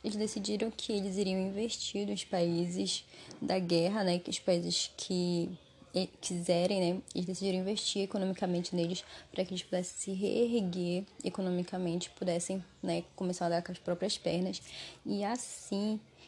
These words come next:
eles terem uma certa influência sobre esses países, sabe? Pra que eles, pra que esses países pudessem também seguir o capitalismo e não o comunismo. Com isso,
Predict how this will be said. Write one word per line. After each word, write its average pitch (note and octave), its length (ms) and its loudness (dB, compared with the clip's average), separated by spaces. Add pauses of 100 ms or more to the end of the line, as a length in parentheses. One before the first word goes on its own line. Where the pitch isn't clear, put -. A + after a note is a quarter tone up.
(100)
eles F#3+ 300 -2
terem G#3+ 320 4
uma F#3+ 160 4
certa F#3 260 0
influência F3 440 -2
sobre F#3 260 0
esses F3+ 240 -2
países, D#3+ 440 0
sabe? E3 340 0 (420)
Pra F3+ 100 -2
que F3 160 -6
eles, F3 180 -4 (680)
pra F#3+ 160 4
que G3 120 -2
esses G3 160 -2
países F#3 440 2 (160)
pudessem F#3+ 360 2
também G3 280 -2
seguir F#3 180 0
o F3 40 -6
capitalismo F3+ 600 -2
e F#3+ 100 0
não G3 360 0 (420)
o G#3 220 -2
comunismo. A3+ 680 -2 (1000)
Com A3+ 420 2
isso, A3 360 -6